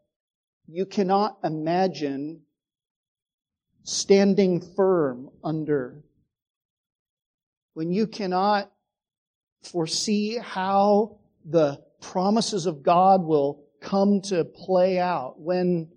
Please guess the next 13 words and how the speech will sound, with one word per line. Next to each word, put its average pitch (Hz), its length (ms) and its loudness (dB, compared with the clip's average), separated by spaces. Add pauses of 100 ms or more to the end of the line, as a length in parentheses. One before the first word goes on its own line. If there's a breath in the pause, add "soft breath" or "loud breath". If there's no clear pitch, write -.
(760)
when 180 320 -2
we're 151 120 0
faced 196 600 0
by 143 580 -6 (1000)
satanic 196 760 0
conspiracies 202 1400 -2 (1900)
and 151 260 -10
times 190 520 2
of 139 240 -2 (400)
tumult 196 800 0 (1200)
and 135 200 -20
personal 208 720 -2
injustice, 196 1080 -4